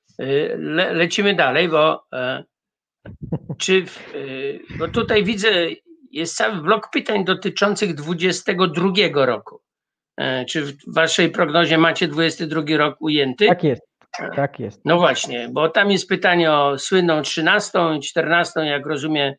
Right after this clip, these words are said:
Speaker 1: wypłatę, e, emerytury, e, i, i skąd wam skacze, e, inflacja,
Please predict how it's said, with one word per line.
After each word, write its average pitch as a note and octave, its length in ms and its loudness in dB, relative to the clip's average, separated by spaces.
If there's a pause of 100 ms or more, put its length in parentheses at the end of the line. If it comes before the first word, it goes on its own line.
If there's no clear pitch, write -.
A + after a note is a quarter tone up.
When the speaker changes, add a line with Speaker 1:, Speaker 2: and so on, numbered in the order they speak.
(380)
Speaker 1:
wypłatę, D#3+ 480 2
e, C#3+ 340 2 (1040)
emerytury, G3+ 840 6 (360)
e, D3+ 380 -2
i, D#3+ 580 -4
i C#3+ 40 -4
skąd G3 340 2
wam F#3 200 2
skacze, F3+ 640 2 (420)
e, C3+ 520 -2
inflacja, E3 840 2